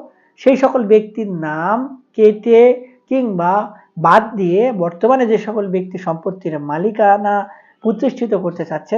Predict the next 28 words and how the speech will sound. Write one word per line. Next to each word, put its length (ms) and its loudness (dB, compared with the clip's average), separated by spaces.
তাদের 340 2
নাম 100 -6
অন্তর্ভুক্ত 400 -14
করতে 280 -4
হয়। 200 -10
এখন 380 2
খতিয়ানে 840 6
যদি 200 2
নাম 160 -2
অন্তর্ভুক্ত 500 -2
করার 340 4
এত 180 0
গুরুত্বপূর্ণ 640 2
কিংবা 300 -2
এত 100 2
পদ্ধতি 440 2
থাকে, 200 -8
তাহলে 200 -2
খতিয়ান 420 2
কেন 120 -6
এত 80 -16
গুরুত্বপূর্ণ? 560 -16
দলিল 480 6
এবং 160 6
খতিয়ানের 560 2
মধ্যে 220 -6
আসলে 280 -4
কিছু 200 -6